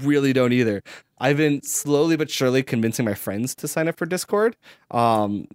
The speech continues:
and it's, uh, always been, there's friends I text with a lot. I'm like, "Just sign up for Discord. Like, please. And let me just message you through there. I don't wanna, I don't wanna text this. It's so much easier this way."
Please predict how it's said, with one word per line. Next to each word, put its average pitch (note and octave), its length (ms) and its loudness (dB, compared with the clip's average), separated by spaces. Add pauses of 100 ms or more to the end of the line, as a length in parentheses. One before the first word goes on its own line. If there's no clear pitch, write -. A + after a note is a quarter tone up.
(200)
and B2 680 2
it's, A#2+ 380 -4
uh, A2+ 580 0
always C3+ 460 0
been, B2 420 2 (220)
there's D3+ 160 0
friends F#3+ 240 2
I G3+ 80 2
text D3+ 260 -2
with C#3 120 0
a B2 40 4
lot. G2+ 380 -2
I'm A2 160 -4
like, A2+ 160 0
"Just - 180 -8
sign E3+ 140 -2
up E3 80 -4
for A2 80 -6
Discord. F#2+ 480 -8
Like, A2+ 160 -6
please. G2 440 0 (300)
And C#3 80 2
let D#3+ 80 4
me E3 60 2
just C#3+ 160 0
message A2+ 320 -2
you G#2+ 80 0
through G#2 160 -2
there. G2+ 140 -2
I G#2 60 -2
don't B2+ 140 -2
wanna, A2+ 320 -4 (440)
I C3+ 40 -2
don't C#3 80 -2
wanna A#2+ 140 0
text - 300 -8
this. A#2 280 -4
It's A#2 260 -2
so - 140 0
much D3+ 180 0
easier A2+ 360 -2
this A2+ 200 -4
way." A2+ 320 -2